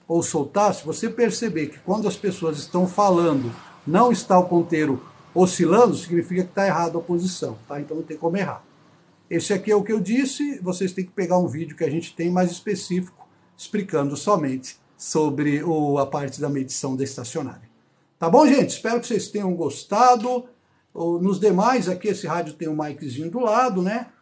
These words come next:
Um mic bem interessante. E no mais é isso aí, gente, tá bom?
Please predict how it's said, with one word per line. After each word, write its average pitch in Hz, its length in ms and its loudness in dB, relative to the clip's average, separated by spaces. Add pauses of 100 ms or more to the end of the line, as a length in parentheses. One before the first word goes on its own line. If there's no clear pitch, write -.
(760)
Um 160 80 -8
mic 156 240 -6
bem 156 160 -2
interessante. 190 840 -2
E 240 680 -6
no 320 80 -4
mais 247 360 4
é 254 80 2
isso - 180 -4
aí, 208 160 2
gente, 120 320 -10
tá - 80 -12
bom? 233 420 4